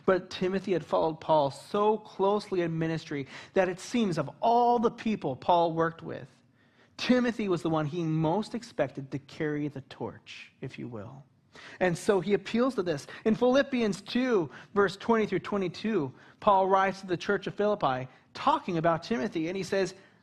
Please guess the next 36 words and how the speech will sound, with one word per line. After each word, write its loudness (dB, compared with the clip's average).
"I 4
have 4
no 4
one 4
else 2
like 2
him -6
who 4
will 4
show 4
genuine 0
concern -2
for -4
your 2
welfare. 0
For 4
everyone 2
looks -4
out 2
for -6
their -2
own -2
interests, -8
not -4
those -2
of -10
Jesus -8
Christ. -6
But 0
you -2
know -2
that -8
Timothy -4
has -6
proved -2
himself -2